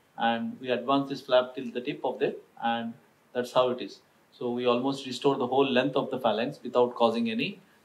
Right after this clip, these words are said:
decrease in the length. So fingertip injury should always be, uh, repaired in a proper V Y advancement flap or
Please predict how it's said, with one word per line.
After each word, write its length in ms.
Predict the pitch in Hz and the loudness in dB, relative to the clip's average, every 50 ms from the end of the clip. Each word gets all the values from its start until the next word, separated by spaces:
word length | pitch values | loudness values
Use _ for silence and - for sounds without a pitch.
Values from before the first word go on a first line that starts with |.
| _ 120 | _ -6
decrease 320 | 120 117 120 123 117 117 | -4 -4 -4 -4 -4 -2
in 100 | 113 113 | -2 0
the 120 | 110 135 | 2 2
length. 340 | - - - 104 98 92 - - _ _ _ _ | 2 0 -2 -4 -6 -6 -8 -16 _ _ _ _
So 140 | - - 127 | -6 -4 0
fingertip 500 | 120 143 147 151 165 165 165 160 151 - | 2 2 4 6 4 4 4 0 -2 -2
injury 300 | 160 147 143 139 143 147 | -2 2 2 4 4 4
should 180 | 147 - 135 120 | 2 -2 0 2
always 500 | 120 120 123 127 139 143 147 147 143 147 | 6 6 6 6 6 6 6 4 4 2
be, 340 | - 143 151 190 - - - - _ _ _ _ _ _ _ _ - | 0 0 0 0 -2 -6 -14 -20 _ _ _ _ _ _ _ _ -4
uh, 300 | 110 107 104 101 - - - _ _ _ _ _ _ - | -2 -2 -2 -2 -4 -8 -14 _ _ _ _ _ _ -2
repaired 360 | 117 127 123 147 143 143 139 | -2 2 6 6 6 6 6
in 120 | 135 120 | 2 -2
a 40 | 117 | -2
proper 340 | 113 120 117 113 - 127 123 | 2 2 2 2 2 0 -2
V 160 | 117 120 120 | 0 0 0
Y 80 | 120 117 | 0 0
advancement 560 | 113 110 - 110 110 110 - - 117 113 113 - | 0 0 -2 -4 -4 -4 -4 -6 -6 -6 -4 0
flap 300 | 117 110 107 107 107 120 | 2 2 4 4 4 4
or 200 | 127 123 123 | 4 4 4